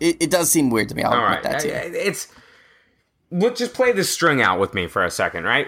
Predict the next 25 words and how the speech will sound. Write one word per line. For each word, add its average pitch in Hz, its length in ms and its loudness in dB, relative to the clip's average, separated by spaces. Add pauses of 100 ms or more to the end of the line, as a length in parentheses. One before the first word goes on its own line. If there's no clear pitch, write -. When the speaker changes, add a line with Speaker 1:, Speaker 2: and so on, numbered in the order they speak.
Speaker 2:
Let's 156 520 -2
just 202 260 -2
say 151 280 2
that 127 180 -2
there 117 120 0
was 135 360 0
some 123 220 0
involvement, 90 580 -2
right? 120 240 2
Let's 127 200 0
just 143 120 -6
say 156 80 0
there 123 120 2
was 117 140 -2
irrefutable 143 640 0
proof. 123 500 -2
You 113 160 0
wouldn't 123 220 2
deny 110 340 4
it. - 80 -4
Nobody 110 240 2
would 107 100 2
deny 104 460 2
it, - 80 -6
although 98 380 0